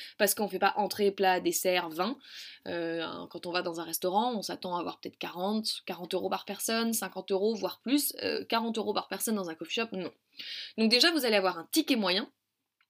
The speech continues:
Ticket moyen, c'est, euh, le, les ventes que vous, c'est le, le, le prix que va payer une personne en moyenne dans votre coffee shop,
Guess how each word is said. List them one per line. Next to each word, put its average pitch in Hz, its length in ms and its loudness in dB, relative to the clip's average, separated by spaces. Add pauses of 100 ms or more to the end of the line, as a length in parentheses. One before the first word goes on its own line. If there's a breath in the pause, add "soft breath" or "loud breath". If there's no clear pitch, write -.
(240)
Ticket 202 220 -2
moyen, 185 280 2
c'est, 214 320 4
euh, 165 180 0
le, 160 220 0
les 160 320 0
ventes 214 320 0
que 196 100 -2
vous, 170 140 -4
c'est - 200 -2
le, 160 160 0
le, 156 420 -2
le 165 200 0
prix 277 280 0
que 220 80 -6
va 170 160 -2
payer 208 560 0
une 208 160 0
personne 220 420 -2
en 180 60 -4
moyenne 170 400 0
dans 175 80 -4
votre 156 140 -8
coffee - 180 -4
shop, - 100 -2